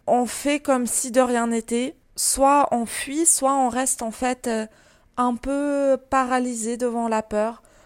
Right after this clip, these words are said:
on, on reste immobile, on sait que c'est là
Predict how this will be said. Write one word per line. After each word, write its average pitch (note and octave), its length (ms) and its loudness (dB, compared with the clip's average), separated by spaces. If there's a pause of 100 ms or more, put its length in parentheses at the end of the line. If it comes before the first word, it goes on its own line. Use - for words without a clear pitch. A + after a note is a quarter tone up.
(260)
on, A3 540 2
on A3 100 -2
reste A#3 440 -2
immobile, B3+ 580 0 (640)
on B3+ 120 2
sait C#4+ 220 2
que C4+ 160 0
c'est B3+ 220 4
là A#3+ 320 2